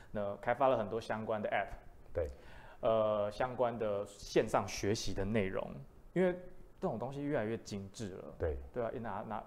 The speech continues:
Speaker 1: 不像我们以前也是很容易搞得灰头土脸的。为什么？因为那个粉笔很多灰，
Speaker 2: 哇。
Speaker 1: <laughs> 对吧？
Speaker 2: <laughs>
Speaker 1: 那现在老师，不过老师也很辛苦啦，因为老师现在个个都变网红了，他衣服也要好好穿，<laughs> 字不能太丑，
Speaker 2: 对。
Speaker 1: 因为呢，他写那个数位白板。
Speaker 2: 数位白板。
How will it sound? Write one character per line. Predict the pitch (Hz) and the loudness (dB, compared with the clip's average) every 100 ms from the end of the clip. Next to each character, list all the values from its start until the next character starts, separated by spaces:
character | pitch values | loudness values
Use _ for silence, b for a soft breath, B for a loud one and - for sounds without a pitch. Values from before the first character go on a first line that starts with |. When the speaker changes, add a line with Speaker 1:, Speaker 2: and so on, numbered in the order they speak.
| - | -10
Speaker 1:
不 | 123 | -6
像 | 156 | -2
我 | 117 | -2
们 | 95 | -4
以 | 95 | -6
前 | 104 113 | -6 -4
也 | 101 107 | -4 -4
是 | 127 127 | -2 -2
很 | 107 | 0
容 | 123 | 0
易 | |
搞 | 113 | 2
得 | 98 | 2
灰 | 123 | 4
头 | 113 101 | 2 2
土 | 95 95 | -2 -6
脸 | 101 101 | -6 -6
的。 | 120 | -2
为 | 123 | 0
什 | |
么？ | 104 - B | 0 -4 B
因 | |
为 | 151 | 0
那 | |
个 | 147 | 2
粉 | 135 113 113 | 2 2 0
笔 | - 90 | -2 0
很 | 92 | 2
多 | 95 | 2
灰， | - 98 95 | 4 4 4
Speaker 2:
哇。 | 87 - 113 | 4 4 6
Speaker 1:
<laughs> | 107 143 | 6 8
对 | 160 | 10
吧？ | 147 107 123 | 10 8 6
Speaker 2:
<laughs> | 110 | 6
Speaker 1:
那 | |
现 | 202 208 | 8 10
在 | 180 | 10
老 | 110 | 8
师， | 110 131 135 B B | 6 2 0 B B
不 | 196 | 12
过 | 247 | 12
老 | 160 | 12
师 | 135 | 12
也 | 180 | 12
很 | 117 | 12
辛 | 151 147 | 8 2
苦 | 143 107 | 4 4
啦， | 107 | 6
因 | 139 | 6
为 | 160 | 6
老 | 110 | 6
师 | 104 | 4
现 | 127 139 | 2 4
在 | 131 139 | 2 6
个 | 202 143 | 8 10
个 | 123 | 10
都 | |
变 | 127 131 | 8 4
网 | 104 92 | 4 0
红 | 92 90 101 | -2 -4 0
了， | 151 | 4
他 | 156 | 4
衣 | 170 | 4
服 | 170 127 | 4 6
也 | |
要 | 110 | 6
好 | 107 104 | 8 8
好 | 107 98 | 6 4
穿， | - 107 123 143 131 | 2 4 4 4 2
<laughs> | - - | 0 -2
字 | - 262 | 4 10
不 | 180 220 | 12 12
能 | 151 | 12
太 | 190 156 | 8 6
丑， | - - 104 - - B B | 4 0 0 0 -8 B B
Speaker 2:
对。 | 98 | 8
Speaker 1:
因 | 190 | 12
为 | 196 | 12
呢， | 170 - 170 302 B | 10 8 4 4 B
他 | 190 | 8
写 | 190 139 | 10 8
那 | 127 156 | 8 10
个 | 139 127 | 10 8
数 | 123 226 | 8 12
位 | 180 | 12
白 | 147 110 | 12 8
板。 | 113 | 8
Speaker 2:
数 | 101 139 | 12 12
位 | |
白 | 107 98 | 12 10
板。 | 98 76 | 8 4